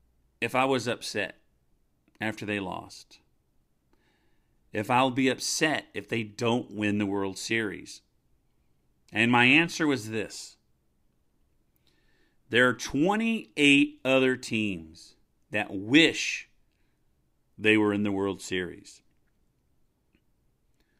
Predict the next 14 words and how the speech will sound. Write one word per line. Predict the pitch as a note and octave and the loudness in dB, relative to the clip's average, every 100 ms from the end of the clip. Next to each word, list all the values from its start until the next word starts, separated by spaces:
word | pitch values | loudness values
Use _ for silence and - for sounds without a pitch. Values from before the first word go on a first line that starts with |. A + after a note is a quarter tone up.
| _ _ _ _ _ _ | _ _ _ _ _ _
Five | - C#3 E3 G3 G3 | 0 2 4 4 2
American | F3 D#3 D#3 D#3 C#3 | 2 4 2 2 -2
League | C3 | -2
Championship | - C3+ C3+ - B2 - C#3+ - | -2 -2 -2 -4 -8 -6 -6 -6
Series | B2+ B2 A#2+ A2+ | -2 0 0 -2
in | A#2+ | -4
a | |
row, | A#2+ A#2 A2+ G#2+ G#2+ _ _ _ | -4 -4 -4 -4 -8 _ _ _
three | - C3 G#3+ A3+ | -2 2 4 4
World | F#3+ E3 D3 | 2 2 -2
Series | - C#3 C3 B2+ A#2+ | -2 0 0 0 -2
in | A#2+ | -6
five | A2 - A2+ A#2 A2 | -6 -2 0 0 -4
seasons. | - A2+ A2 G#2 G#2 G#2+ - | -4 -4 -4 -6 -8 -10 -16